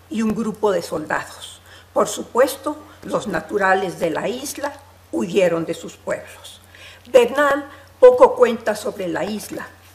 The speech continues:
que había tras pueblo, tres pueblos y buenos colmenares de piel y buenas patatas y muchos puercos de tierra que tienen sobre el espinazo del ombligo. Grijalva consideró,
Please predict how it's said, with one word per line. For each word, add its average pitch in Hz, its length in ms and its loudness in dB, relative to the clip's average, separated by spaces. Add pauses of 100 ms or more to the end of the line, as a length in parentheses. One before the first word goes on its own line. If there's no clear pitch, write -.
que 233 80 4
había 220 240 2
tras 160 300 -4
pueblo, 233 440 6 (160)
tres 202 220 -6
pueblos 247 720 4 (240)
y 214 100 -8
buenos 190 380 -6
colmenares 175 640 -4
de 170 100 -6
piel 240 560 6
y 202 60 -8
buenas 175 340 -4
patatas 226 840 -2
y 226 40 -12
muchos 214 420 -8
puercos 202 520 -6
de 175 100 -8
tierra 220 480 -2
que 175 100 -10
tienen 196 340 -8
sobre 170 460 -6
el 170 100 -6
espinazo 180 640 -6
del 170 160 -6
ombligo. 165 520 -10 (580)
Grijalva 269 680 0
consideró, 208 760 -2